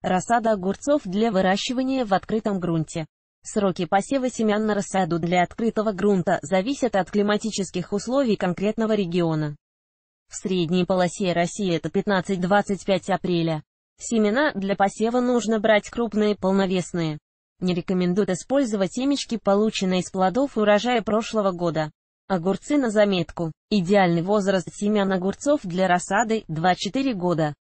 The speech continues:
Но при условии правильного хранения в бумажных пакетиках, помещенных в стеклянную банку при комнатной температуре, схожесть сохраняется в течение десяти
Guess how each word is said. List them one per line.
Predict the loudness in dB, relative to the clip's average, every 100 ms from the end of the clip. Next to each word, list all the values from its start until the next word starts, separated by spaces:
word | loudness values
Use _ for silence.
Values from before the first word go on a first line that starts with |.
| _ -4
Но | -2
при | -2
условии | -4 0 0 0 -2
правильного | 0 0 2 0 0 -2
хранения | 0 2 4 4 2 -2
в | -4
бумажных | -2 2 0 0 -4 0
пакетиках, | -2 0 -4 -4 -4 -4 -4
помещенных | -2 0 0 0 0 0 -2
в |
стеклянную | -6 0 2 4 2 2
банку | 2 0 -2
при | -2 -2
комнатной | 0 -2 -2 -2 -2 -2
температуре, | -4 -2 -2 -2 -2 0 0 -2
схожесть | -6 -2 0 0 -2
сохраняется | -6 -2 -2 0 -2 0 -2 -2
в |
течение | -4 -6 -2 0 0 0
десяти | 0 0 -2 -2 -6